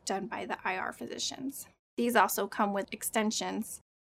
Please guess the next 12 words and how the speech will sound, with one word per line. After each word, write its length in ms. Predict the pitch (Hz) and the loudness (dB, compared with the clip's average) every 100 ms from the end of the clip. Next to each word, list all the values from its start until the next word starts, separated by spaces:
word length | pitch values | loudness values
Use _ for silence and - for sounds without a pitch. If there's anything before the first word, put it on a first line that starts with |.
| - | 2
which 240 | 214 - | 4 4
can 180 | - 220 | 4 2
be 80 | 196 | 4
used 480 | 269 196 196 - - | 2 4 4 2 -4
on 160 | 208 185 | -2 -2
the 80 | 190 | -2
G 240 | - 220 | 0 0
port 320 | 220 226 220 - | 0 2 2 4
or 120 | 196 | 0
the 100 | 185 | 0
J 260 | 180 202 - | -4 -4 -6
port. 500 | - - - - | -6 -4 -4 -8